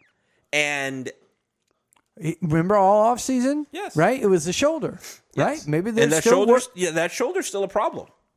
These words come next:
Speaker 2: And, you know, it, it, it also, Norv Turner, I don't know, man. I don't know. Makes McCaffrey look like the goat for game one and then
Speaker 1: Mm-hmm.
Speaker 2: gets you, like, seven points in game two.
Speaker 1: Yes.
Speaker 2: But, yeah,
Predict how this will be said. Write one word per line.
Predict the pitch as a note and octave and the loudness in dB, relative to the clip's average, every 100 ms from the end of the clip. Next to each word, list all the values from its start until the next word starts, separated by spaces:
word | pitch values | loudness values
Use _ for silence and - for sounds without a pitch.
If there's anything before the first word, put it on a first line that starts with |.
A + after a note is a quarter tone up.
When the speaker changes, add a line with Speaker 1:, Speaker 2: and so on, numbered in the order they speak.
| _ _ _ - _ | _ _ _ -20 _
Speaker 2:
And, | C#3+ D3 D3 C3+ - _ _ _ | -4 0 0 -4 -10 _ _ _
you | D3 D#3+ | -4 -2
know, | F3+ F#3+ _ _ _ _ _ _ | -2 -4 _ _ _ _ _ _
it, | E3 D#3 C#3 - | -6 -6 -10 -6
it, | E3+ _ _ _ _ _ | -8 _ _ _ _ _
it | - | -6
also, | G3+ A3+ A3+ F3 C#3+ | 0 0 0 -2 -4
Norv | D#3+ F3 C#3+ - | -2 -2 -4 -8
Turner, | - D#3+ B2 - | -4 -2 -2 -4
I | C#3+ | -4
don't | C3+ | -4
know, | - - | -6 -12
man. | - - - - - | -20 -18 -18 -18 -8
I | C#3+ | -8
don't | G#2+ - | -8 -12
know. | - - _ _ _ _ | -20 -20 _ _ _ _
Makes | F3+ F3 - E3 | -4 -4 -8 -6
McCaffrey | D#3+ E3 G3 F3+ F#3 | -6 -2 -2 0 -2
look | E3 E3 | -2 -2
like | D3+ C3+ | -4 -6
the | C#3 | -8
goat | B2+ D3+ E3 D#3+ _ | -2 0 0 -4 _
for | - C#3 | -16 -6
game | D3+ D3+ C#3 | -4 -2 -2
one | C#3+ C#3+ | -2 -2
and | C3+ | -2
then | C3+ | -4
Speaker 1:
Mm-hmm. | C#3 | -2
Speaker 2:
gets | C#3 - | -4 -4
you, | C3+ | -6
like, | A#2+ | -6
seven | - C3 A#2 | -6 -6 -6
points | C3+ A#2+ - | -6 -8 -8
in | C3 | -14
game | A2 | -14
two. | - - _ | -16 -20 _
Speaker 1:
Yes. | A#2+ - _ _ _ | -16 -16 _ _ _
Speaker 2:
But, | F3 F#3+ _ | -4 -4 _
yeah, | D3 C4+ D4+ | -8 -6 -6